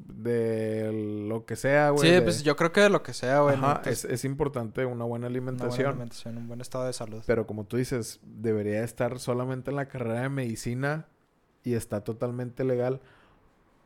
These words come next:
Speaker 1: O, por ejemplo, digo, desconozco toda la, la rama de la medicina, pero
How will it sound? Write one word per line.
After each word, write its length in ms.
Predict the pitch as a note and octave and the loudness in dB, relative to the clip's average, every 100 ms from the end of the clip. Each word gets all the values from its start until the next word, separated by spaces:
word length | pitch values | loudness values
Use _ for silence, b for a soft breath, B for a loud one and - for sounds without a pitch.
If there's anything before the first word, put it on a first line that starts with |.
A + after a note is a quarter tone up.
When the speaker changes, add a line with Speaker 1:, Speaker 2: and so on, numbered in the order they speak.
| - | 2
Speaker 1:
O, 280 | C3+ D3 D3+ | 6 6 6
por 140 | E3 | 2
ejemplo, 840 | C3+ C3+ B2+ C#3+ D3 D3 D3 D3 C#3+ B2+ b b b _ _ | 0 0 -2 2 6 8 6 4 0 -6 b b b _ _
digo, 300 | B2+ C3+ C#3 | 2 6 8
desconozco 760 | C#3 C3+ C3+ C3 C#3+ - F3 E3+ | 6 4 0 0 0 2 0 2
toda 280 | D#3 D3 | 6 8
la, 360 | D#3+ D#3 C#3 A#2+ | 8 8 6 4
la 180 | A#2+ B2 | 0 0
rama 360 | A#2+ A#2+ C3 D3+ | 0 -2 2 2
de 60 | |
la 120 | D3 C#3 | 2 0
medicina, 560 | B2 A2+ B2+ C3 C#3 | -2 -4 -4 -4 -4
pero 260 | D3 B2+ | 0 0